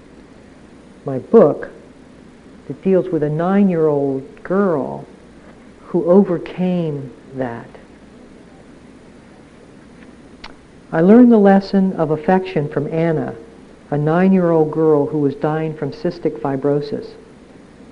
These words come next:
I was the hospice social worker. Her mother had recently sought a separation from her father, and her father was in a great deal of pain over both this and Anna's illness. We were all gathered at Anna's bed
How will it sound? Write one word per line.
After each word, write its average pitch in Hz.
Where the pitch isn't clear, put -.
I 151
was 165
the 165
hospice 151
social 151
worker. -
Her 160
mother 190
had 160
recently 165
sought 156
a 147
separation 156
from 139
her 135
father, 156
and 139
her 139
father 180
was 135
in 147
a 135
great 151
deal 156
of 147
pain 131
over 156
both 151
this 156
and 147
Anna's 143
illness. 170
We 190
were 196
all 202
gathered 190
at 160
Anna's 170
bed 165